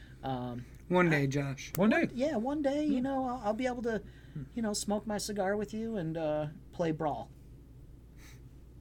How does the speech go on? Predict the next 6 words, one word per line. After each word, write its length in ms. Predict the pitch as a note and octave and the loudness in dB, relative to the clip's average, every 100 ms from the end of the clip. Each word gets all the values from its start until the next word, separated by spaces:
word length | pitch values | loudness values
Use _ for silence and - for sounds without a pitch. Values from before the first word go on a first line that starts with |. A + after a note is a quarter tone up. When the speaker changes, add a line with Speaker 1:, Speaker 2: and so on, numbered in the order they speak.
| - | -10
Speaker 3:
No. 160 | - - - - - - - - - - - - - - | -8 -8 -12 -16 -16 -16 -16 -16 -16 -16 -16 -16 -14 -10
Oathbreaker. 460 | G#2+ - D2 F#2 - - - - - | -10 -10 -12 -12 -14 -16 -16 -8 4
I'm 60 | E3 | 6
Speaker 1:
What 0 | |
Speaker 3:
not 100 | |
Speaker 1:
if 60 | C3+ | 6